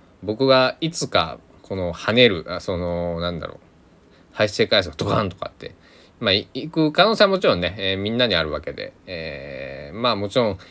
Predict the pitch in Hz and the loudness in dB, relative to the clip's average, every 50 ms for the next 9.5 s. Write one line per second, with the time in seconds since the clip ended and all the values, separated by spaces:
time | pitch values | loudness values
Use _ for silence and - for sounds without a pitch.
0 | - _ - - 151 156 160 175 175 170 - 160 - 196 165 - 226 208 - 147 | -20 _ 4 6 6 8 8 6 4 4 0 -4 0 0 2 2 2 2 4 4
1 | 135 131 - - 175 175 170 - 185 202 226 233 190 156 135 120 - - 110 104 | 2 2 2 0 -2 -2 0 2 4 4 4 4 2 0 -2 -2 -2 -4 0 2
2 | 147 147 135 - - - - - - - _ _ _ - 123 123 131 127 120 - | 4 4 4 2 -2 -6 -20 -20 -20 -20 _ _ _ -8 -6 -6 -4 -6 -6 -2
3 | - 143 151 160 160 156 160 - _ _ _ - 143 139 127 110 92 90 113 113 | 2 4 4 6 6 4 2 0 _ _ _ -4 -2 0 2 2 4 4 2 2
4 | - - - - - 95 87 80 - - - - _ _ _ _ - - 92 90 | 2 -2 -4 0 2 2 2 2 -2 -8 -16 -20 _ _ _ _ -10 -6 -4 -2
5 | 107 110 90 101 156 170 - _ _ _ _ _ _ _ _ _ _ _ _ - | -2 0 0 -2 -2 -4 -8 _ _ _ _ _ _ _ _ _ _ _ _ -12
6 | 117 107 - - 110 147 151 143 139 120 98 90 - - - - - - - - | -12 -8 -4 0 2 4 4 6 6 4 4 2 0 -6 -20 -20 -20 -20 -20 -20
7 | _ _ _ _ _ _ _ _ _ _ - 107 107 104 - - 135 - 151 143 | _ _ _ _ _ _ _ _ _ _ -8 -6 -6 -4 0 -2 0 0 0 0
8 | 156 143 156 151 135 - 147 143 - 113 98 90 85 92 95 120 127 110 - - | 2 4 6 6 6 4 2 2 2 2 2 2 2 0 2 2 0 0 0 -4
9 | - - - 113 107 95 - - - | -6 -2 0 0 0 0 -2 -8 -10